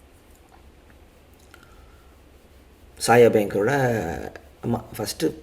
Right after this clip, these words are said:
ஃபிலிம் சிங்கிள் மாதிரி. ஏன்னா, அந்த சூர்யா படத்துல கூட பி ஜி எம் ட்ராக் மாதிரி தான் வந்துச்சு, பாட்டா வந்துச்சு.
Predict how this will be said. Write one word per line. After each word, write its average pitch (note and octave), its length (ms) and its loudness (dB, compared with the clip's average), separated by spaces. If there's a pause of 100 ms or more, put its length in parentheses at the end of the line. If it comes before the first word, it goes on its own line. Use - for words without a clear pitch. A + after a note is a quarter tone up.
ஃபிலிம் D#3 160 4
சிங்கிள் A#2 340 2
மாதிரி. G#2+ 300 0 (640)
ஏன்னா, A#2 540 0
அந்த G#2 260 -8
சூர்யா C3 340 2
படத்துல A2+ 280 -2
கூட A#2+ 160 2
பி A#2+ 140 2
ஜி A#2+ 100 -2
எம் A#2 120 0
ட்ராக் G#2+ 200 -4
மாதிரி G2 240 -6
தான் G2+ 180 -6
வந்துச்சு, F2 300 -10 (400)
பாட்டா C#3+ 360 4
வந்துச்சு. A2 280 -2